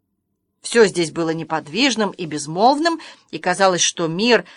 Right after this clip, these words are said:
со всеми его волнениями и заботами остался где-то далеко позади. «У меня такое чувство, словно мы идём через заколдованный лес»,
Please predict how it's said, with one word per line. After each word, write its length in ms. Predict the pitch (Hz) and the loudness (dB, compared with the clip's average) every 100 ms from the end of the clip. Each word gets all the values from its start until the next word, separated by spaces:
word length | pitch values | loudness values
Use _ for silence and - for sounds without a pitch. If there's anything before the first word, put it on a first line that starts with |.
| - - | -20 -12
со 180 | - | -8
всеми 360 | 160 - 294 254 | -4 0 2 2
его 180 | 202 180 | 2 4
волнениями 720 | 170 170 196 247 220 196 175 | 4 2 2 2 2 0 -4
и 40 | 156 | -2
заботами 720 | 160 156 220 285 196 170 - _ | -2 0 2 2 2 -2 -8 _
остался 500 | - 170 - 226 220 | -4 0 4 4 2
где-то 300 | 185 208 208 | 0 0 0
далеко 400 | 180 190 190 190 | -2 -2 0 -2
позади. 580 | 180 185 196 196 160 - _ _ _ _ _ _ _ _ _ _ _ | -2 -2 -2 -2 -8 -14 _ _ _ _ _ _ _ _ _ _ _
«У 100 | 392 | 0
меня 240 | 403 392 392 | 2 4 6
такое 400 | 339 349 330 320 | 4 6 4 2
чувство, 460 | 359 359 285 240 - - | 0 -2 2 2 2 -14
словно 360 | - 302 311 294 | 0 2 4 4
мы 200 | 285 285 | 4 4
идём 240 | 285 277 | 2 2
через 260 | 294 269 233 | 0 -2 -2
заколдованный 720 | 262 269 262 285 269 262 269 | 2 4 6 4 2 0 0
лес», 360 | 285 226 - | 2 2 0